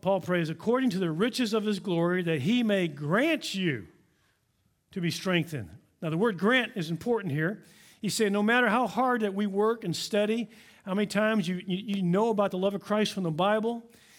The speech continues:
he's saying, "There is a depth of the love of Christ you cannot know unless the Holy Spirit does something inside you. It enables you to know it."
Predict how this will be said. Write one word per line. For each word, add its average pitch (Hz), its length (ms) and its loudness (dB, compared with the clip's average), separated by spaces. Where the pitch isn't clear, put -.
he's 202 120 -2
saying, 208 300 2
"There 262 200 2
is 226 160 0
a 185 100 2
depth 196 540 0
of 202 100 -4
the 185 80 0
love 220 180 2
of 214 80 -4
Christ 202 340 0
you 247 80 -2
cannot 240 480 0
know 202 240 2
unless 175 240 0
the 185 80 -2
Holy 202 220 0
Spirit 175 320 -4
does 175 180 0
something 185 300 -4
inside 170 480 0
you. 120 220 -8
It 160 80 -2
enables 165 400 2
you 170 80 0
to 151 100 0
know 151 200 0
it." - 120 -18